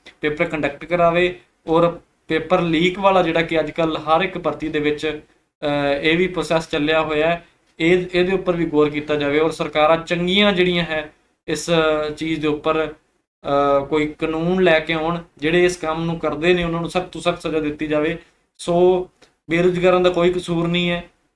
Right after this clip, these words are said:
ਕਸੂਰ ਸਾਡੀ ਸਰਕਾਰਾਂ ਦਾ ਹੈ। ਸਾਡੇ ਸਿਸਟਮ ਦੇ ਖਿਲਾਫ ਆਵਾਜ਼ ਚੱਕਣੀ ਪਵੇਗੀ, ਸਾਡੇ ਸਿਸਟਮ ਨੂੰ ਦ-, ਦੱਸਣਾ ਪਊਗਾ ਕਿ ਪੀ ਐਸ ਟੈਟ ਯੂਨੀਅਨ ਵੀ ਸਾਡੀ ਸੰਘਰਸ਼ ਕਰ ਰਹੀ ਹੈ, ਅਸੀਂ ਸਾਡੇ ਪੀ ਐਸ ਟੈਟ ਯੂਨੀਅਨ ਦੇ ਨਾਲ ਹਾਂ। ਜਿੱਦਾਂ ਤੁਸੀਂ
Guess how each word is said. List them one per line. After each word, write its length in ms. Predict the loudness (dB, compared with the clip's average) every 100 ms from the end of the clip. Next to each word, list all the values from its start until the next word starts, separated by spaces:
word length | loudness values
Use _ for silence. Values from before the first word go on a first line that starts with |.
| _
ਕਸੂਰ 320 | -4 0 2 2
ਸਾਡੀ 220 | 0 -2
ਸਰਕਾਰਾਂ 540 | -6 -4 0 2 0
ਦਾ 80 | 0
ਹੈ। 180 | -2 -6 _ -4
ਸਾਡੇ 240 | 0 0
ਸਿਸਟਮ 420 | -2 -4 -2 -2
ਦੇ 60 | -2
ਖਿਲਾਫ 520 | 2 4 4 2 -4 -4
ਆਵਾਜ਼ 320 | 2 2 2
ਚੱਕਣੀ 300 | -4 -2 -2
ਪਵੇਗੀ, 520 | -2 -2 -2 0 -4 -8 _ _
ਸਾਡੇ 260 | -4 -4
ਸਿਸਟਮ 360 | -2 -2 -2 -4
ਨੂੰ 140 | -4
ਦ-, 240 | -2 -4 -2
ਦੱਸਣਾ 340 | -2 2 0
ਪਊਗਾ 580 | 2 0 4 4 2 -4 _ _ _ _ _ _ _ _ _ -6
ਕਿ 80 | -4
ਪੀ 340 | 0 2 2
ਐਸ 160 | 2 2
ਟੈਟ 240 | 0 2
ਯੂਨੀਅਨ 580 | -2 -2 -2 -2 -4 -4
ਵੀ 220 | -2 -2
ਸਾਡੀ 520 | -2 -6 -4 -4 -4 -10 _
ਸੰਘਰਸ਼ 420 | -12 -2 -2 -2
ਕਰ 220 | 0 2 2
ਰਹੀ 240 | 2 2
ਹੈ, 180 | 2 -2 -16 -6 -6
ਅਸੀਂ 160 | -2
ਸਾਡੇ 240 | -2 0 0
ਪੀ 240 | 0 0
ਐਸ 100 | 0
ਟੈਟ 180 | -2 -2
ਯੂਨੀਅਨ 320 | 0 0 0
ਦੇ 80 | 0
ਨਾਲ 380 | 2 4 4 4
ਹਾਂ। 160 | 0 -6 _ -10
ਜਿੱਦਾਂ 220 | -2 0
ਤੁਸੀਂ 500 | 0 2 2 2